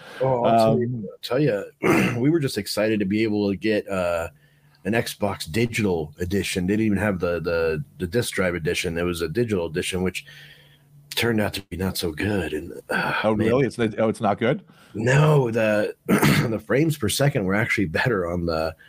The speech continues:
Speaker 2: The old one?
Speaker 1: the, the Xbox One S I had.
Speaker 2: Mm. Interesting.
Speaker 1: Yeah. <clears throat> It was just a better ex-, gaming experience. I, I don't, I don't know.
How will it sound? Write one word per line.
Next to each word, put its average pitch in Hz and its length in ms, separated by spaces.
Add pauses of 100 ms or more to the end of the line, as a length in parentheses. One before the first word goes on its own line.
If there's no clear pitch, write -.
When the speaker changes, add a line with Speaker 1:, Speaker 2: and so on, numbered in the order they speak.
Speaker 2:
The - 80
old 92 140
one? - 120
Speaker 1:
the, 92 260
the 107 200
Xbox 104 580
One 101 320
S 143 300
I 90 100
had. 90 260
Speaker 2:
Mm. 73 80 (680)
Interesting. 80 340
Speaker 1:
Yeah. 120 300 (380)
<clears throat> 135 420 (100)
It 117 80
was 131 100
just 120 160
a 104 40
better 110 260
ex-, - 160 (160)
gaming 113 280
experience. 92 380
I, 123 160
I 123 80
don't, 120 160
I 101 140
don't - 120
know. - 80